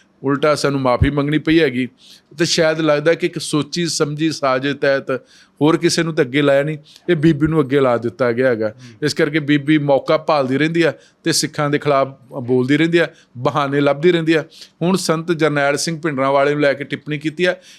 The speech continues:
Speaker 1: ਕਿ ਸੰਤ ਜਰਨੈਲ ਸਿੰਘ ਭਿੰਡਰਾਂ ਵਾਲੇ ਨੂੰ ਪੰਜਾਬ ਦੇ ਵਿੱਚ ਵੱਡੀ ਗਿਣਤੀ ਦੇ ਵਿੱਚ ਲੋਕ ਪਸੰਦ ਵੀ ਕਰਦੇ। ਲੋਕਾਂ ਨੇ ਘਰਾਂ ਦੇ ਵਿੱਚ ਪੋਸਟਰ ਲਾਏ ਨੇ,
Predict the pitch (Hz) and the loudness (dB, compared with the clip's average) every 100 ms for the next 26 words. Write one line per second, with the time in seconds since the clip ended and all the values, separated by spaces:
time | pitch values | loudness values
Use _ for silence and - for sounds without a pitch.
0 | _ - 175 180 165 160 175 160 160 156 | _ 0 2 2 0 0 0 0 0 0
1 | 156 180 180 151 147 151 160 165 160 147 | -2 -4 -2 0 2 2 0 -4 -4 0
2 | 135 135 147 147 151 135 135 143 123 113 | 0 -2 -6 -8 -6 -4 -2 0 -2 -4
3 | 123 123 117 131 123 120 - - 127 120 | -6 -4 -4 -2 -2 -4 -10 -6 -4 -2
4 | 139 139 131 131 - - - 143 143 151 | -4 -4 -4 -4 -10 -20 -8 -6 -2 -2
5 | 147 151 131 120 139 139 135 143 127 - | -2 0 0 0 -2 -4 -6 -6 -6 -2
6 | 135 131 135 | 0 0 -2